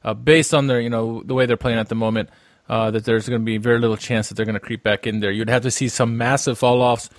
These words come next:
from both Juventus and, and Lazio, and, and frankly, I don't see that happen by either team. Both teams are,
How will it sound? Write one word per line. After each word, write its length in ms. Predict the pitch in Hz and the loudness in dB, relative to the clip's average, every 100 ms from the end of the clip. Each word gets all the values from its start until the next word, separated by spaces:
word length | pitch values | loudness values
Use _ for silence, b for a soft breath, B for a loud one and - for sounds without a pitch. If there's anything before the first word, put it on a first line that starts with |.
| b b b _ | b b b _
from 180 | - 131 | -6 0
both 220 | 139 131 | 2 2
Juventus 680 | 143 131 131 131 131 127 - | 0 0 2 0 0 -4 -6
and, 420 | 120 120 113 107 117 | -6 -4 -4 -6 -6
and 140 | 110 | -2
Lazio, 500 | 123 156 - 147 139 | 0 0 0 0 2
and, 80 | 120 | 0
and 280 | 95 113 107 | -2 -4 -4
frankly, 400 | 127 143 143 120 | -2 -2 0 0
I 60 | |
don't 160 | 147 135 | 0 -2
see 220 | - 127 | -4 -4
that 380 | 113 113 - - | 0 0 0 -6
happen 420 | - 117 117 104 | -2 -2 -2 -2
by 120 | 107 | 0
either 180 | 104 104 | 0 -2
team. 260 | 92 113 107 | -4 -4 0
Both 160 | 110 | 0
teams 240 | - 117 110 | -2 -4 -2
are, 140 | 104 | -4